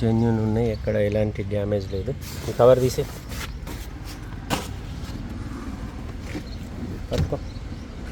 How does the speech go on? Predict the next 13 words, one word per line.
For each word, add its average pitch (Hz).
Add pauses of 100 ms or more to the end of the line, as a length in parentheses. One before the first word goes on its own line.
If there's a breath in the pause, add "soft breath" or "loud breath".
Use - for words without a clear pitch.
(460)
ఇది 127
పట్టుకోరా. 127 (2500)
ఆ, 117 (160)
అదే 113 (260)
చూపెడు. 104 (2500)
డిక్కీ 120
లోపల 127
ఎక్కడ 123 (100)
ఎలాంటి 120
డ్యామేజ్ 110
లేదు 101
సార్. 123 (360)
స్టెప్నీ 127